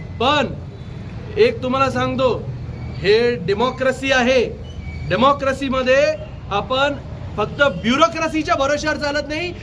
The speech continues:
तर राष्ट्र चालवण्यासाठी ब्युरोक्रेसी, डेमोक्रेसी आणि मीडिया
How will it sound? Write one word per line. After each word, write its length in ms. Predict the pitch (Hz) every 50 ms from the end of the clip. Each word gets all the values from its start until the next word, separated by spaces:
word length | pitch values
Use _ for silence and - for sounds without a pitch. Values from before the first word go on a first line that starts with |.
| - - - -
तर 160 | 247 269 277 226
राष्ट्र 680 | - 202 220 240 262 262 262 - - - 277 294 302
चालवण्यासाठी 1000 | 294 - 269 240 247 254 269 269 262 269 269 262 247 240 240 240 247 262 277 294 285 - - - - - - - - - - - - - -
ब्युरोक्रेसी, 760 | 139 175 208 240 247 277 277 269 262 269 269 254 - 277 285 277
डेमोक्रेसी 920 | 247 196 226 226 233 269 269 262 262 262 262 262 - - 254 269 285 285 254 - - 202
आणि 260 | 185 196 214 226 220
मीडिया 760 | 214 214 220 233 233 247 254 254 262 262 269 254 214 151 -